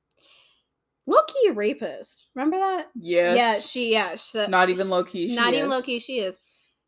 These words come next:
Speaker 1: And so before the wedding happened, so she's get, gets triggered very easily. She's going through a lot, but no one is helping her. No one sees it. She's asked for help. No one's given it to her.
Speaker 2: Yeah.
Speaker 1: So she's alone. So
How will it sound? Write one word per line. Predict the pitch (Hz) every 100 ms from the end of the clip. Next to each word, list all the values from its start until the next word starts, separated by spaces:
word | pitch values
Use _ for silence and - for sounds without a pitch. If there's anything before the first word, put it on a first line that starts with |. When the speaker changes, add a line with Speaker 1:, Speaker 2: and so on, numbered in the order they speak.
| _
Speaker 1:
And | 233 240 226 226 220 220
so | - 233 220 214 202 - _ _ _ _ _ _ _ _ _ _ _ _ -
before | 254 330
the | 381
wedding | 339 269 262
happened, | 233 220 208 214 202
so | - 240
she's | 226 294 254 - 220
get, | 233 226 240
gets | 220 214 -
triggered | 208 208
very | 196 190
easily. | 185 185 190 185
She's | 185 190
going | 190 185
through | 185
a |
lot, | 185 180
but | 190
no | 190 190
one | 208 233 233
is | 220 202
helping | - 214 214 233
her. | 240 240 - _ _ _ _ _ _
No | 285 262
one | 220 190
sees | 220 - 269 269
it. | 262 254
She's | - 220 -
asked | 214 214
for | -
help. | 214 202 208
No | 190
one's | 190 185
given | - 165 165
it | -
to | -
her. | 202 - _
Speaker 2:
Yeah. | - - - - _ _ _ -
Speaker 1:
So | - 214
she's | 240 240
alone. | 233 180 - - _ _ _ _ _ _ _ _ _ _ _ _
So | - 294 269 269